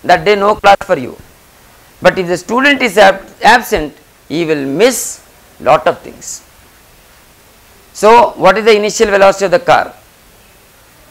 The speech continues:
Zero. Next, right. Draw S T graph.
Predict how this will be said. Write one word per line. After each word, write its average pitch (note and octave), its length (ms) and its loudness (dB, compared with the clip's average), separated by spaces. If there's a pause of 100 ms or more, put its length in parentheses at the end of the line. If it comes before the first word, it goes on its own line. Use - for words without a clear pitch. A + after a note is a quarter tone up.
(240)
Zero. B2 340 -6 (920)
Next, F#3 300 -2
right. C3+ 220 -4 (2750)
Draw B3 480 4
S - 400 0
T A#3+ 240 0
graph. E3 420 -2